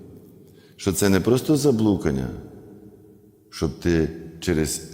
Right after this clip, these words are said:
тяжкі гріхи, через смертні гріхи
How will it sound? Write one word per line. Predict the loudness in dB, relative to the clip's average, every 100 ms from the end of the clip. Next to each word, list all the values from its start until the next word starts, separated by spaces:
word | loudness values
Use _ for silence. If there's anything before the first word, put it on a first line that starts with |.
| -6
тяжкі | -2 0 0 -2 2 4
гріхи, | 6 4 0 -4 -4 -12 -18 -16 -2
через | 2 4 4 2
смертні | 4 2 2 0 0 0 2
гріхи | 2 0 -4